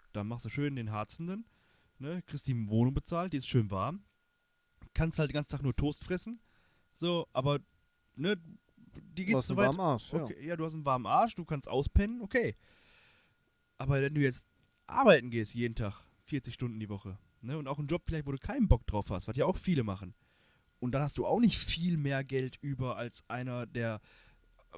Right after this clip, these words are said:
Speaker 1: weiß ich nicht, entweder keine Lust hat oder krank ist, nicht arbeiten kann. Gibt ja verschiedene Gründe, warum man irgendwie im Arbeitslosengeld zwei bis, äh, ist oder in der Grundsicherung.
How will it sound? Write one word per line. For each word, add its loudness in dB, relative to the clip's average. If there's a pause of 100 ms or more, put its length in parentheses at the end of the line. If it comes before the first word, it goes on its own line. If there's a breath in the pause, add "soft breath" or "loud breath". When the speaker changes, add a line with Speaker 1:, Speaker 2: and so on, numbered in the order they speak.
Speaker 1:
weiß 4
ich 4
nicht, -2
entweder 0
keine 2
Lust 8
hat -2
oder -2
krank -4
ist, 0
nicht -4
arbeiten 2
kann. -2
Gibt -6
ja -4
verschiedene -2
Gründe, -2
warum -4
man -6
irgendwie -6
im -8
Arbeitslosengeld -6
zwei -2
bis, -12
äh, -12
ist -8
oder -10
in -10
der -10
Grundsicherung. -10